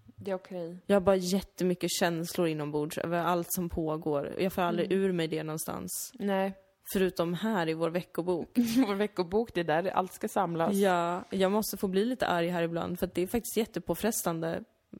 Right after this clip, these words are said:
Speaker 2: med världen.
Speaker 1: Ja.
Speaker 2: Åh,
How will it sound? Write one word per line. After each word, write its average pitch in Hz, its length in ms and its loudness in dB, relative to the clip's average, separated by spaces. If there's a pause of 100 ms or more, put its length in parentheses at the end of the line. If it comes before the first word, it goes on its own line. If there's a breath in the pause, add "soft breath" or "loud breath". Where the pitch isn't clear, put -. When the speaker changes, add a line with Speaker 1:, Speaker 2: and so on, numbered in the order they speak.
(160)
Speaker 2:
med 180 360 0 (100)
världen. 170 600 -4 (540 loud breath)
Speaker 1:
Ja. 180 320 4 (920 soft breath)
Speaker 2:
Åh, 120 180 0